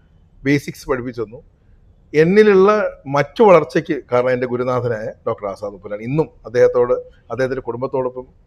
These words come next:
എല്ലാ നന്മയ്ക്കും വേണ്ടി പ്രാർത്ഥിക്കുന്ന ഒരാൾ ഞാനാണ്. അതുകൊണ്ട് തന്നെ അദ്ദേഹം പഠിപ്പിച്ചെന്ന കാര്യങ്ങളാണ് ഇന്ന് അടുത്ത വളർച്ചയ്ക്കും എന്നെ സഹായിക്കുന്നത്. അപ്പൊ അദ്ദേഹം എൻ്റെ അടുത്ത് പറഞ്ഞ കാര്യം, ഏഹ്, delegation of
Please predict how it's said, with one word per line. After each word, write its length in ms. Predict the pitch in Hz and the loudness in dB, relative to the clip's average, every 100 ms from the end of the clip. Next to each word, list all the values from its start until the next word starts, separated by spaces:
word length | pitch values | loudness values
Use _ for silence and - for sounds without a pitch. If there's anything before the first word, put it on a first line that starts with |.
| _ | _
എല്ലാ 340 | 123 135 170 175 | 0 2 4 2
നന്മയ്ക്കും 440 | 135 127 131 127 | 2 -6 -8 -8
വേണ്ടി 180 | 123 120 | -8 -8
പ്രാർത്ഥിക്കുന്ന 520 | 107 113 110 117 120 | -4 -4 -4 -10 -10
ഒരാൾ 180 | 110 107 107 | -6 -6 -8
ഞാനാണ്. 440 | 104 101 101 104 - _ _ _ _ - | -12 -16 -16 -18 -20 _ _ _ _ -6
അതുകൊണ്ട് 360 | 123 147 156 156 | 0 2 2 2
തന്നെ 120 | 160 | 2
അദ്ദേഹം 320 | 156 180 185 175 _ _ _ - | 4 4 2 -4 _ _ _ 2
പഠിപ്പിച്ചെന്ന 460 | 147 156 170 185 | 2 2 0 0
കാര്യങ്ങളാണ് 480 | 165 160 165 165 160 | 4 4 4 2 0
ഇന്ന് 220 | 160 185 180 139 | 0 0 0 -2
അടുത്ത 220 | 139 175 | 0 4
വളർച്ചയ്ക്കും 500 | 151 127 - 143 - _ _ _ _ _ _ - | 4 2 -4 -14 -16 _ _ _ _ _ _ -6
എന്നെ 140 | 127 | -4
സഹായിക്കുന്നത്. 560 | 120 120 123 120 101 98 | -4 0 0 0 -4 -6
അപ്പൊ 120 | 131 | -2
അദ്ദേഹം 220 | 135 160 | 2 2
എൻ്റെ 120 | 190 185 | 2 0
അടുത്ത് 140 | 175 | 2
പറഞ്ഞ 180 | 165 165 | 2 2
കാര്യം, 220 | 151 160 170 - - _ _ _ | 0 -6 -12 -20 -20 _ _ _
ഏഹ്, 120 | 131 127 | -4 0
delegation 460 | 147 151 165 151 - | 2 2 2 0 -4
of 80 | 127 | -8